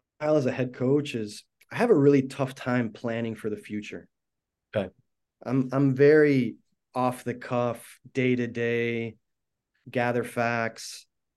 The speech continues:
Speaker 1: and making decisions on a daily basis in terms of each student athlete on the team and the group as a whole.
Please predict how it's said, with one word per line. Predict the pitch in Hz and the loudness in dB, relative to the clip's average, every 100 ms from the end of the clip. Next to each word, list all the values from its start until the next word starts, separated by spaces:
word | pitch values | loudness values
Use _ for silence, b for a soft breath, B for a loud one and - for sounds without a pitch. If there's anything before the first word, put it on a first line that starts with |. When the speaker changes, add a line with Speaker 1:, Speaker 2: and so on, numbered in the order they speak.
| _ _ | _ _
Speaker 1:
and | 117 113 113 | -6 -4 -2
making | 123 123 123 | 0 2 0
decisions | 113 - 123 117 113 | -2 -4 -4 -4 -4
on | 110 | -4
a | 110 | -4
daily | 110 113 113 | -2 -2 -2
basis | 107 110 120 - 131 123 123 - | 0 0 0 -2 -2 -2 -2 -6
in | 104 | -6
terms | 123 113 107 | -4 -6 -4
of | 107 | -8
each | - 120 117 - | -6 -6 -4 -8
student | - 127 117 | -6 -4 -2
athlete | 110 113 127 | -4 -4 -4
on | 113 | -4
the | 110 | -4
team | 107 123 127 151 151 127 | -4 0 2 4 2 0
and | 117 117 | -6 -6
the | |
group | 107 117 120 | -6 -4 -4
as | 117 101 | -4 -6
a | |
whole. | 92 - 110 107 95 | -8 -2 0 0 -4